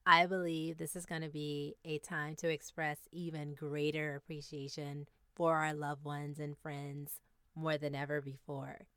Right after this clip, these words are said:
I believe we're gonna come out of this year stronger than ever, and I promise that when we express gratitude throughout the day, we'll increase our joy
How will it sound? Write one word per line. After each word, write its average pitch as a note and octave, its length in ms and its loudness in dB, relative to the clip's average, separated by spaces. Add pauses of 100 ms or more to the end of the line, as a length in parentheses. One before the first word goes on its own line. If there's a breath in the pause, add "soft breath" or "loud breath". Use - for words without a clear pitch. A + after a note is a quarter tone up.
(220)
I F3+ 160 8
believe F3+ 460 4
we're E3 100 4
gonna D#3+ 200 2
come E3 200 -4
out D#3+ 120 2
of D#3+ 100 -2
this D#3+ 240 0
year D#3 180 0
stronger D#3 580 -2
than D3+ 220 -6
ever, D#3 440 -4 (440)
and D#3+ 180 6
I D#3+ 160 8
promise D#3+ 760 2 (240)
that D#3+ 260 4
when D#3 260 -2
we F#3+ 320 2
express E3+ 600 -4
gratitude D#3+ 720 -4
throughout D3+ 380 -2
the D#3+ 80 -12
day, D3+ 460 -2 (720)
we'll F3+ 380 6
increase E3 560 -6
our E3 120 4
joy D3 520 -4